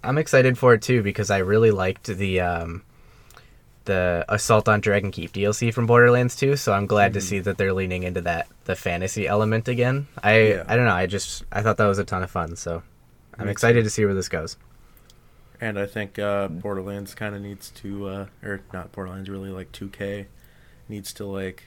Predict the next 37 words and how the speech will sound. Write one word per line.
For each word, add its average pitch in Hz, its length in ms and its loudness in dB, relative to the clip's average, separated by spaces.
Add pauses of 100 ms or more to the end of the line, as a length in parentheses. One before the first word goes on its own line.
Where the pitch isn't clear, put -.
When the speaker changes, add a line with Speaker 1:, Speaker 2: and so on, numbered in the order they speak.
(1300)
Speaker 2:
take 104 260 -6
a 98 260 -6
step - 440 -6
away 95 340 -8
from 95 360 -10
what 98 180 -8
they 98 80 -6
were 95 160 -4
doing 95 380 -10
with 95 200 -14
Borderlands. 92 720 -12
Uh, 92 320 -10 (1000)
not, 110 280 -2 (120)
not 113 340 0 (100)
that 110 260 -2
it's, 98 200 -8
like, 95 220 -10 (420)
not 120 260 0
that 117 100 0
Borderlands 110 360 -2
three 104 120 -8
is 95 80 -10
a 98 40 -14
bad 98 320 -8
game, 92 400 -10
but 98 160 -8
I 101 100 -10
think 98 260 -16
that 95 300 -8
they 101 160 -16
need 95 240 -12
to 95 380 -10 (920)
work 101 260 -8
with 95 140 -8
different 95 340 -10
I 95 120 -10
Ps, 95 480 -14